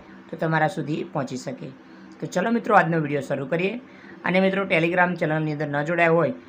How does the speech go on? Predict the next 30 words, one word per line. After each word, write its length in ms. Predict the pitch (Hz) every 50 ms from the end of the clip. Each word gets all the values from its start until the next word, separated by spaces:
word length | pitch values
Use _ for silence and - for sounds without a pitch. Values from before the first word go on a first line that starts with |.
| - - - - - -
તો 80 | 175
નીચે 380 | 165 156 147 156 151 - 190 190
link 220 | 190 190 190 190
આપેલી 280 | 190 185 185 190 180 170
છે, 100 | 165 165
ત્યાં 220 | 165 175 160 156
જઈને 160 | 151 160 156
તમે 300 | 151 151 147 156 190 233 254 - - - - - - - - -
Telegram 460 | 190 170 170 185 180 190 185 185 190
ચેનલની 420 | 170 - 165 151 151 151 151 147 147
અંદર 280 | 147 143 170 - - - -
જોડાઈ 280 | 170 165 165 151 139 131
શકો 300 | - 147 139 - 139 131
છો. 200 | - - - - - - - - - - - - -
તો 60 | 151
ચલો 200 | - 190 196 220
મિત્રો, 220 | 233 226 208 240
આજનો 200 | 208 196 196 202
વીડિયો 200 | 196 190 190 190
શરૂ 220 | 190 - 175 170 170
કરીએ. 340 | 175 165 165 170 165 - - - - - - - - - - - - - - - - - -
તો 60 | 226
મિત્રો, 400 | 226 233 190 240 233 233 233 - - -
આ 100 | 196 196
પહેલી 380 | 190 208 185 170 185 202 208
જાહેરાત 420 | 190 196 180 165 156 170 175 165 170
તમે 220 | 185 180 180 180
જોઈ 180 | 165 160 165 160
શકો 260 | 165 180 170 180 175
છો, 280 | 165 - 180 180 180